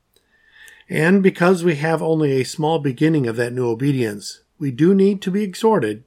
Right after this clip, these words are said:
to make and keep a vow to bring to him the gift of thanks and praise. That is why our versification has these words, Vow and pay ye to Jehovah,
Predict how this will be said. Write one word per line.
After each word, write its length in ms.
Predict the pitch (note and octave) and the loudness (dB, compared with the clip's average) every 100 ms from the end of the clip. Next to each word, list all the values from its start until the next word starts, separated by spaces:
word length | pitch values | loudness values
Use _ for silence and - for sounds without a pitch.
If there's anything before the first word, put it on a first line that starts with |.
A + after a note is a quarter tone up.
| _ | _
to 120 | C#3+ | -6
make 460 | C3+ C#3+ F#3 F#3 _ _ _ | 0 2 0 -2 _ _ _
and 260 | E3 D#3+ F#3+ | -6 -2 -4
keep 220 | - G#3 A3 | -2 -4 -2
a 100 | G#3 | -4
vow 580 | F3+ E3 G2 F2+ G2 - _ _ _ | -2 -2 -4 -10 -16 -20 _ _ _
to 140 | - G2+ | -18 -14
bring 360 | A#2+ C3 D#3 | -4 -2 -2
to 140 | D3 E3+ | -2 -4
him 280 | D3 D#3+ | -2 -2
the 80 | D#3 | -4
gift 320 | C3+ D3 D3 C3+ | 0 0 0 -6
of 100 | - | -4
thanks 640 | F3+ C#3+ G2+ G#2 - - - | -2 -2 -4 -10 -18 -20 -12
and 220 | D#3 D3 | -8 -4
praise. 640 | E3 D#3+ A#2 F#2+ F#2+ - _ _ _ _ _ _ _ _ _ _ _ - - - | 2 2 2 -2 -12 -20 _ _ _ _ _ _ _ _ _ _ _ -20 -20 -6
That 260 | G3 B3 B3+ | 0 0 0
is 200 | A#3 - | -4 -2
why 400 | C#3+ C3+ B2 C#3 | -2 0 0 -2
our 180 | C3 C3 | -2 -2
versification 840 | C#3 D3+ D#3+ D#3 - C#3 - D3 | 0 -2 -2 -8 -4 -4 -2 -6
has 420 | B2 C3 C3+ B2 | -4 -4 -4 -6
these 400 | B2+ D3 D#3 C3+ | -6 -4 -4 -6
words, 680 | C3+ C#3+ B2 G#2+ B2+ - - _ _ _ _ _ _ _ _ _ _ _ _ _ | -2 0 0 -2 -10 -18 -20 _ _ _ _ _ _ _ _ _ _ _ _ _
Vow 580 | C#3 B2+ C#3 D3 F#3 G3+ | -12 -4 -2 2 2 0
and 420 | G#3 E3 D#3+ - | 0 -2 -4 -8
pay 200 | - G3 | -4 -2
ye 260 | F3+ D#3+ D#3 | -2 -4 -6
to 220 | - F3 | -2 -4
Jehovah, 760 | D3+ D3+ - F3+ C3 A2+ A2+ | 0 -2 0 0 0 -4 -6